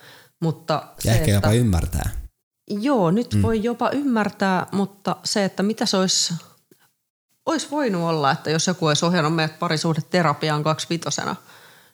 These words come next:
Speaker 1: niin ehkä me oltaisiin saatu oikeasti siitä semmoista apua, mitä olisi tarvinnut.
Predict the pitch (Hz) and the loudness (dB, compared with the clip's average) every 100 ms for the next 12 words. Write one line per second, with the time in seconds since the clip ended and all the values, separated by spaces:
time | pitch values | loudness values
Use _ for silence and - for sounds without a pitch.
0 | - 196 165 247 285 - 202 185 180 170 | -4 -2 0 -2 -4 -4 -4 -2 -2 -2
1 | 220 190 165 151 156 - 165 156 - 165 | -2 -2 -2 -4 -4 -6 -6 -6 -4 -4
2 | 156 156 156 151 156 - 151 151 147 147 | -4 -4 -4 -4 -6 -2 -2 -4 -6 -6
3 | 147 151 151 - 165 139 139 151 | -4 -4 -4 -4 -4 -4 -6 -8